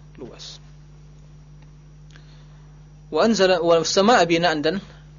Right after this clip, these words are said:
langit sebagai atapnya. Wa anzala lakum minas samaa'i ma'an, dan Allah turunkan dari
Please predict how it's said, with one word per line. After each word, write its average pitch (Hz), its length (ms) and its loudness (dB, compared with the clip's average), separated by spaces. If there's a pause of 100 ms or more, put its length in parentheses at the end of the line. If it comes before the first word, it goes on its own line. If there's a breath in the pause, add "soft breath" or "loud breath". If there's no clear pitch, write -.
(320)
langit 156 320 -8
sebagai 135 320 -10
atapnya. - 560 -8 (2750)
Wa 131 160 -2
anzala 160 320 -2
lakum 156 160 -6
minas 135 320 -6
samaa'i 139 360 -8
ma'an, 120 360 -12
dan 123 160 -14
Allah 139 160 -10
turunkan 156 520 -10
dari 135 280 -10